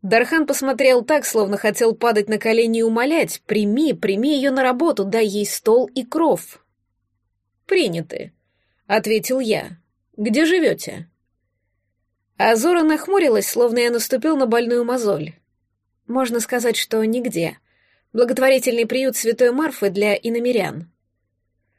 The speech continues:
«Ну да, ну да, плавали, знаем. Там крысы ходят, как у себя дома». «У меня есть свободная комната на третьем этаже», ответил я, и Дархан просиял.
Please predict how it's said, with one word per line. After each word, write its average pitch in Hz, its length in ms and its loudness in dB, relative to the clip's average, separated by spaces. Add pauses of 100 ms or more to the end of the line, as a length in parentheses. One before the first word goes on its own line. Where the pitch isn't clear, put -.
(180)
«Ну 302 280 -4
да, 285 220 2
ну 302 160 2
да, 202 360 0 (280)
плавали, 285 480 2
знаем. 226 640 -4 (160)
Там 330 180 0
крысы 359 340 0
ходят, 175 320 -2
как 190 200 -6
у 185 40 -6
себя 196 280 0
дома». 170 400 -2 (1200)
«У 254 60 2
меня 285 220 2
есть 311 260 2
свободная 190 520 -4
комната 277 440 0
на 202 220 -2
третьем 233 500 -2
этаже», 240 560 -4 (540)
ответил 220 460 0
я, 294 200 0
и 302 40 0
Дархан 226 420 0
просиял. 214 680 -2